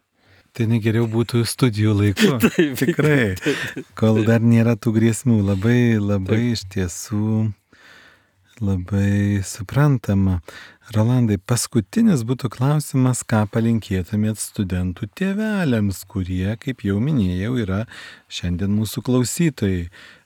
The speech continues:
Speaker 1: Galbūt iš Joniškio, galbūt iš Žagarės, galbūt iš Vištyčio, o gal iš Kauno, kurio sūnus ar dukra pasirinko veterinarijos studijas. Ką mes jiems galim palinkėti?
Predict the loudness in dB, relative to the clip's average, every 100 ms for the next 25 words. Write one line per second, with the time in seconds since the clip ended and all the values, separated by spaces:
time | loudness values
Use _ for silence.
0 | _ -6 -2 -2 -2 0 2 0 -4 -8
1 | -6 -4 -8 -12 -12 -4 0 2 2 0
2 | -2 -6 -8 -6 0 0 2 0 0 0
3 | 0 0 -2 -2 -4 -4 -8 -10 -20 _
4 | _ _ -20 -20 _ _ _ -6 -4 -4
5 | -8 -10 -8 -8 -6 -6 -4 -12 -18 _
6 | _ _ _ -2 0 0 -2 -4 -4 -2
7 | -4 -6 -12 _ _ _ _ _ _ _
8 | _ _ -2 2 2 2 4 4 4 2
9 | 0 0 -6 -18 -20 _ -6 -4 -2 0
10 | -2 -2 -4 -2 -2 -2 -4 -2 -4 -4
11 | -2 -2 -2 -2 -4 -6 -12 -8 -6 -6
12 | -6 -8 -12 -4 0 0 -2 -4 -4 -4
13 | -8 -8 -8 -6 -6 -8 -12 -14